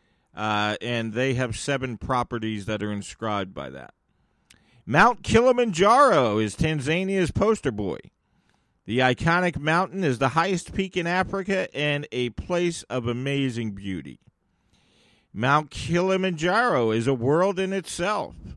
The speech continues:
Five different types of climatic zones. And,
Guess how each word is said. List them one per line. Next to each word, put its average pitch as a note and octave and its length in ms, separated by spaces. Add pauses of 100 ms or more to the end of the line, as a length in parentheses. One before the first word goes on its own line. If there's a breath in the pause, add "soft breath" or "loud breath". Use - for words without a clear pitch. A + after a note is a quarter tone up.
(600)
Five F#3 440
different G#3 360
types G3+ 380
of F#3 160
climatic F3+ 680
zones. C#3+ 1000 (2750)
And, D3 340